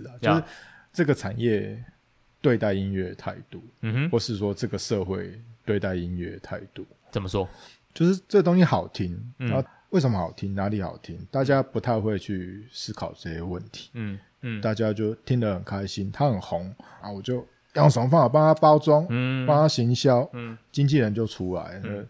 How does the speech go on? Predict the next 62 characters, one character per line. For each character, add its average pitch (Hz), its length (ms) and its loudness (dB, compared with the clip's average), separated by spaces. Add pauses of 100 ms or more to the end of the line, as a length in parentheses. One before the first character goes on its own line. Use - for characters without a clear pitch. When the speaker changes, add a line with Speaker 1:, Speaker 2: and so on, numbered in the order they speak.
(300)
Speaker 1:
呃， 95 220 -6
鸡 104 160 -6
巴 101 260 -4
痒， 98 160 -4 (180)
就 110 140 -6 (240)
一 123 80 -4
脸 90 160 -4
鸡 98 180 -6
巴 90 220 -4
痒， 90 160 -6
Speaker 2:
嗯。 - 20 -14
Speaker 1:
然 87 80 -16
后 95 80 -16
说 95 300 -16 (120)
：“我 - 120 -2
会 233 80 2
给 180 160 0
你 151 160 2
什 101 100 -4
么， 107 160 -8 (360)
赚 - 200 -4
多 143 140 0
少 101 100 0
钱， 95 240 -8
怎 101 140 -12
样， 101 80 -4
Speaker 2:
嘿， 110 80 8
嘿， 104 120 4
嘿， 101 160 4
嘿。 98 40 2
Speaker 1:
然 143 100 6
后 - 80 4
狗 113 180 4
乖 127 180 2
乖 131 180 2
听 131 260 -2
话。” 131 320 -2
Speaker 2:
嘿。 90 240 -2 (320)
Speaker 1:
然 110 160 -4
后 143 120 0
就 147 180 -2
是， 147 160 -4 (680)
呃， 127 440 -2
我 117 80 -4
觉 156 160 0
得 180 160 4 (380)
不 180 80 -2
管 110 220 0
是 143 120 -4
对 135 280 4
聆 104 180 0
听 117 160 0
音 110 160 0
乐 107 240 2
或 95 160 -4
者 98 100 -8
创 92 280 -4
作 92 280 -10
的， 98 240 -14
就 123 140 -4
是 117 140 -4
Speaker 2:
嗯。 92 180 -4